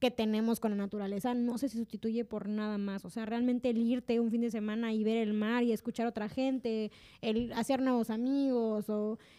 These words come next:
incluso des-, ir a leerte un libro enfrente del mar, o sea, en situaciones donde estás pasándola mal, creo que eso te ayuda muchísimo, ¿no? Y, y, y hay muchas opciones e-, económicas, tampoco tiene que ser algo súper caro, o sea, realmente el punto es desconectar, ¿no?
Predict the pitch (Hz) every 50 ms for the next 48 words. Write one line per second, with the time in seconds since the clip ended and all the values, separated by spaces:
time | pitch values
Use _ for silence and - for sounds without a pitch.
0 | - _ 247 254 226 262 269 269 247 285 269 247 233 226 220 226 220 226 - 233
1 | 240 247 269 262 247 233 247 247 240 - 247 240 247 247 254 262 262 247 233 220
2 | - 240 240 233 247 233 214 214 220 233 247 247 233 214 - - 220 214 214 208
3 | 202 208 233 285 220 - 262 - 262 226 - 233 226 262 262 294 254 269 240 226
4 | 214 - - 240 - - 226 254 240 247 247 240 220 214 214 214 233 226 - 226
5 | 220 196 - 226 202 240 - 208 202 208 202 214 226 226 220 208 208 208 - -
6 | 240 226 220 208 202 190 196 202 - 254 - - - - - - 214 - - 247
7 | - - - - - - - _ 277 302 339 359 381 403 440 453 440 240 - 311
8 | 339 359 370 - 311 - - 233 - 254 240 240 262 330 359 254 - 214 208 -
9 | 226 220 196 247 233 302 - 294 277 285 269 254 269 254 247 247 247 247 240 -
10 | 240 190 - 214 202 - - 190 214 254 254 214 202 202 - 214 208 202 202 202
11 | 196 208 220 226 233 240 254 233 262 254 233 214 202 - - - _ _ _ _
12 | _ _ - 247 - - 269 294 - 381 359 302 294 294 - - 233 196 185 -
13 | - 180 175 175 175 202 247 302 359